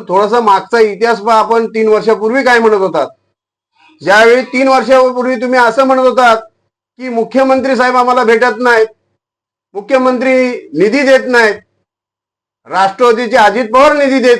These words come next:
नाहीत, हे आरोप आपण करत होतात. आणि ज्यावेळी सत्तेत बसलात भाजप बरोबर, त्यावेळी मात्र असा मुद्दा घेतलात की काँग्रेस बरोबर युती होती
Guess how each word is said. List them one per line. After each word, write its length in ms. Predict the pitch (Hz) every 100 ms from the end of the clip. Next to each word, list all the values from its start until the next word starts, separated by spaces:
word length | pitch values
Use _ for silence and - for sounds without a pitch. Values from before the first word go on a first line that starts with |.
| 196
नाहीत, 300 | 202 170 151 - _ _ _ _ _ _ 135
हे 100 | 208
आरोप 340 | 226 226 233
आपण 240 | 220 226
करत 200 | 214 220
होतात. 300 | 208 190 180 165 _ _ _ _ _ _
आणि 300 | 139 185 247
ज्यावेळी 400 | 208 196 208 220
सत्तेत 400 | 240 208 - 269
बसलात 360 | 277 262 226 240
भाजप 340 | 196 196 202
बरोबर, 560 | 196 196 190 196 247 269 - _ _ _
त्यावेळी 300 | 196 247 262
मात्र 300 | 254 247 254
असा 340 | 247 226 262
मुद्दा 300 | 262 247 226
घेतलात 560 | 220 208 202 196 202 233 226 _ _ _ _ _
की 320 | 226 269 254 247 _ _ _
काँग्रेस 680 | 208 214 233 233 277 277 277
बरोबर 520 | 247 247 240 247 240
युती 380 | 208 226 214 233
होती 580 | 220 214 269 311 294